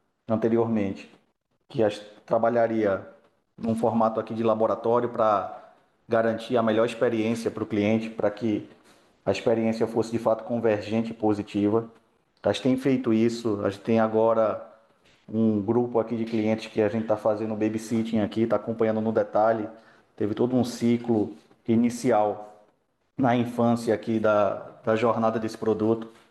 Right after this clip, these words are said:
com faturamento, com perspectiva aqui e acompanhamento de satisfação. E agora está um pouco mais confortável e já está estudando aqui os próximos passos de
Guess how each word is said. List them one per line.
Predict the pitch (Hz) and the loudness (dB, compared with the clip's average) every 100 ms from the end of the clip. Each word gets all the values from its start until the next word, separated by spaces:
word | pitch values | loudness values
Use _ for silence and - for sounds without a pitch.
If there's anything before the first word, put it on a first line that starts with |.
| _ _ - | _ _ -8
com | - | -6
faturamento, | 113 113 117 107 110 123 117 117 | -2 -2 0 -2 0 0 0 -4
com | - 120 117 113 101 - | -4 0 2 2 0 -2
perspectiva | 113 110 123 123 120 | -4 0 -4 0 0
aqui | 117 120 117 110 | 0 0 0 2
e | 117 | 0
acompanhamento | - 117 120 113 113 113 | 0 -2 0 2 -2 -4
de | 113 120 113 - - - _ | -2 2 2 2 -6 -20 _
satisfação. | - 120 - 127 110 113 127 127 - _ _ _ _ - | -2 -2 0 -2 -2 -2 -4 -6 -18 _ _ _ _ 0
E | 120 | 0
agora | 117 123 127 | 2 2 2
está | 127 127 | -2 -4
um | 123 | -2
pouco | 123 135 | -2 0
mais | 123 | -2
confortável | - 123 - 120 - 110 123 123 127 127 - - _ _ _ | -2 -8 -2 -2 0 0 0 0 -6 -8 -18 -20 _ _ _
e | 113 | 0
já | 113 | 0
está | 110 120 | 0 -2
estudando | - 131 117 123 117 | -2 -4 0 2 2
aqui | 110 123 | 0 -2
os | 120 | -4
próximos | 123 117 123 120 | -2 -2 -2 -4
passos | - 110 110 110 | 0 0 -2 -8
de | 113 117 | -6 -6